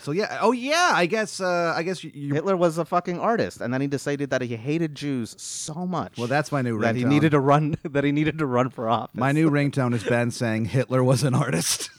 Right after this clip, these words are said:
Speaker 1: <laughs>
Speaker 2: Well,
Speaker 1: He
Speaker 2: I guess he
Speaker 1: was.
Speaker 2: wasn't.
Speaker 1: No, he was. He was an artist.
Speaker 2: He,
Speaker 1: But isn't that a
Speaker 2: he
Speaker 1: weird
Speaker 2: tr-
Speaker 1: thing to say and think about?
Speaker 2: Yeah.
Speaker 1: Hit-, Adolf
Speaker 2: Yeah.
Speaker 1: Hit-, Ben, Adolf Hitler was an artist.
Speaker 2: You know what's even funnier is he was a bad artist. <laughs>
Speaker 1: Yeah.
Speaker 2: Like,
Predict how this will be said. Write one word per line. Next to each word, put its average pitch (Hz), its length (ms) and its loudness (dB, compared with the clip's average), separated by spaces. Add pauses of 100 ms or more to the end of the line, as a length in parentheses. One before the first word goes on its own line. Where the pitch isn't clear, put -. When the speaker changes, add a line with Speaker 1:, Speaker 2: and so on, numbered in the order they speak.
(180)
Speaker 1:
<laughs> 254 120 -6 (1500)
Speaker 2:
Well, 180 300 6
Speaker 1:
He 254 140 4
Speaker 2:
I - 20 4
guess 214 300 10
he 202 80 8
Speaker 1:
was. 131 80 2
Speaker 2:
wasn't. 117 360 2 (120)
Speaker 1:
No, 247 160 8
he 247 100 8
was. 226 420 6
He 196 120 2
was 240 120 6
an 160 120 2
artist. 143 360 2
Speaker 2:
He, 147 160 -2
Speaker 1:
But 165 140 0
isn't 202 160 2
that 220 100 4
a 202 60 6
Speaker 2:
he 185 60 4
Speaker 1:
weird 170 240 4
Speaker 2:
tr- - 60 -8
Speaker 1:
thing 165 180 0
to 156 80 -2
say 139 400 -2 (120)
and 135 160 -4
think 143 200 -6
about? 175 320 -2
Speaker 2:
Yeah. 127 340 4
Speaker 1:
Hit-, - 380 0
Adolf 247 280 4
Speaker 2:
Yeah. 113 220 8
Speaker 1:
Hit-, - 80 -8 (180)
Ben, 151 200 2 (100)
Adolf 247 340 4
Hitler 220 440 -2 (260)
was 139 220 2
an 135 120 0
artist. - 500 -4 (640)
Speaker 2:
You 131 140 2
know 160 40 6
what's 160 140 2
even 185 160 -2
funnier 123 300 0
is 127 120 -6
he 127 60 -4
was 117 100 -6
a 113 60 -6
bad 107 340 0
artist. 82 520 -8
<laughs> - 60 -20
Speaker 1:
Yeah. 123 220 -2
Speaker 2:
Like, 101 140 -10